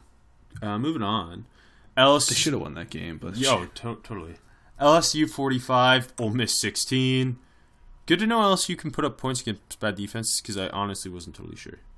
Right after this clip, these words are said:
Speaker 2: Is Joe Burrow being overhyped? I think he, he might
Speaker 1: I,
Speaker 2: be that guy.
Speaker 1: I don't know. Is he?
Speaker 2: <clears throat>
Speaker 1: 'Cause he became overhyped after their win over Miami, where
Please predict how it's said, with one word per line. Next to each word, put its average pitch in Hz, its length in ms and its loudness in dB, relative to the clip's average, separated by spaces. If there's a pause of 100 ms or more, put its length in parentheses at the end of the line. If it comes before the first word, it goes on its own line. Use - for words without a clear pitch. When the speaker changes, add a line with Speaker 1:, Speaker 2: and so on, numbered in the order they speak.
(560)
Speaker 2:
Is 131 160 0
Joe 143 200 4
Burrow 127 440 2
being 123 240 0
overhyped? 123 520 -4
I 101 40 -12
think 107 220 -14
he, 110 100 -6 (140)
he 123 60 -10
might 113 140 -4
Speaker 1:
I, 170 120 6
Speaker 2:
be 110 80 -2
that - 180 -10
guy. - 80 -18 (120)
Speaker 1:
I 170 260 2
don't 254 420 -4
know. 123 300 -2
Is 151 180 4
he? 180 280 -2
Speaker 2:
<clears throat> - 260 -20
Speaker 1:
'Cause 151 120 -6
he 165 80 -6
became 214 360 -2
overhyped 147 540 -4
after 143 340 -2
their 120 420 0 (160)
win 120 140 -4
over 127 200 -4
Miami, 113 460 -4
where 110 320 -4